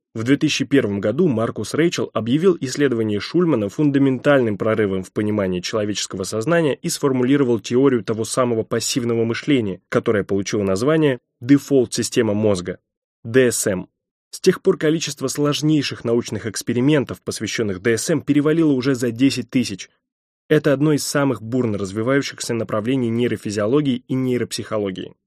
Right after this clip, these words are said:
Выяснилось, что именно эти мозговые структуры, являющиеся по сути нашим подсознанием, отвечают за то, как мы организуем воспринимаемый нами мир, как мы строим свои отношения с другими людьми и какие решения в конечном счёте принимаем.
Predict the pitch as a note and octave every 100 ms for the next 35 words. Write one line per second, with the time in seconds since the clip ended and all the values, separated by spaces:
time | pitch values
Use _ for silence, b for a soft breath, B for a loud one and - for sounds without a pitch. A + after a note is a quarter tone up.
0 | - B2+ G3+ E3+ C#3 A2+ - - C#3 E3
1 | E3+ E3 - E3+ D3 A2+ G2+ G2+ G#2+ G#2+
2 | - A#2+ - F#3 E3 G#2 - - B2 C3+
3 | G#2 G#2+ - F#2+ B2 A#2+ - A#2 A#2+ G#2+
4 | F#2+ G#2+ - G#2 A#2+ E3 C3+ G2+ - _
5 | B2+ D#3+ E3 G#3 C#3+ B2+ E3+ D3+ - _
6 | E3+ D3 A#2 G#2+ G#2 G#2+ G#2 G#2 F#2+ F#2+
7 | - G#2+ G#2 G2 F#2+ G2 F#2+ G2 C3 D#3
8 | C#3+ - G3 E3+ C3 - C#3 A#2 A2+ G#2+
9 | G2+ G#2+ A#2+ G#2+ G2+ A#2 A#2 B2 B2 D3
10 | F#3 - F3+ F#3 F3+ F3+ C3+ A2+ - D3+
11 | C#3 A#2 _ - C#3 C3 - G#2 - A#2+
12 | G2+ - G#2+ G#2+ F#2+ F2